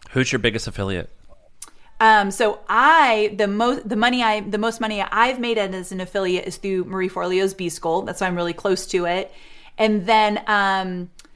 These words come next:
Speaker 2: Jenna Kutcher and Gabby Bernstein are huge, and Stu McLaren, all three are huge affiliates for my program, Digital Course Academy. They do really, really, really well.
Speaker 1: I think we need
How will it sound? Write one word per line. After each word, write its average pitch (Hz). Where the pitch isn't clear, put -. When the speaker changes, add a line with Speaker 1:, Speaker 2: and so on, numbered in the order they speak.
Speaker 2:
Jenna 240
Kutcher 240
and 196
Gabby 208
Bernstein 202
are 180
huge, 240
and 196
Stu -
McLaren, 196
all 202
three 208
are 190
huge 226
affiliates 196
for 180
my 214
program, 185
Digital 170
Course 165
Academy. -
They 196
do 185
really, 196
really, 170
really 151
well. -
Speaker 1:
I -
think 117
we 92
need 117